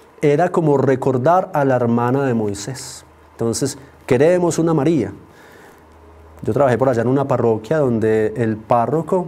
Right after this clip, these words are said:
durante mucho tiempo, cuando iban a bautizar precisamente los, los niños o las niñas, al nombre que habían elegido los papás, él le agregaba o José para el niño o María para la niña. Entonces muchas de estas personas ya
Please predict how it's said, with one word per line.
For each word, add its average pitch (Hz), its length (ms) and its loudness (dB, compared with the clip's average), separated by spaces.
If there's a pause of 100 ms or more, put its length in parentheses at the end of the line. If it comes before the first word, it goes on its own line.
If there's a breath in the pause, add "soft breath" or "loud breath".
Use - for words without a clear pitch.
durante 113 440 -2
mucho 120 280 -2
tiempo, 147 520 -2 (580 loud breath)
cuando 120 260 2
iban 139 240 2
a 156 60 2
bautizar 127 520 0
precisamente 151 680 0
los, 110 460 0 (380)
los 104 200 -2
niños 110 340 0
o 123 40 2
las 185 200 2
niñas, 208 460 0 (280 loud breath)
al 135 220 2
nombre 147 280 2
que 165 100 -2
habían 143 200 0
elegido 120 540 -2 (520)
los 160 180 0
papás, 208 560 2
él 127 160 0
le 147 60 2
agregaba 117 580 0 (160)
o 127 140 2
José 143 360 0
para 214 200 2
el 196 120 -2
niño 254 360 0 (520)
o 123 80 -2
María 113 360 0
para 117 160 -6
la 104 60 -4
niña. 151 200 -6 (920 loud breath)
Entonces 123 300 -2
muchas 139 340 0
de 143 60 2
estas 143 180 -2
personas 131 420 0
ya 147 320 4